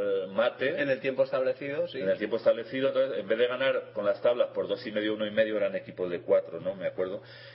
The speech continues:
Speaker 1: Eh, eh, empatamos a dos. Y a la postre, <laughs> a la postre se clasificó el otro equipo, ¿no? Pero bueno, eh,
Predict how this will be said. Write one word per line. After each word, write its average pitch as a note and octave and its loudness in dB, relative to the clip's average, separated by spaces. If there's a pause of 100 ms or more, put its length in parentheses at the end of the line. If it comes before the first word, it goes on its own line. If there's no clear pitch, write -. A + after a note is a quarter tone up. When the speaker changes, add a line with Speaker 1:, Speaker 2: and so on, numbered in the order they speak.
(160)
Speaker 1:
Eh, F2+ 0
eh, F#2 -2 (760)
empatamos - 2
a - 2
dos. E2 -4 (340)
Y G2 -6
a - 6
la - 0
postre, - -2
<laughs> - -4
a E2+ -2
la F2 2
postre F#2+ -2
se - -8
clasificó D#2+ -4
el F2 0
otro E2 -6
equipo, D#2+ -4
¿no? F2 -4
Pero E2+ 0
bueno, F#2 -2 (600)
eh, F#2+ 2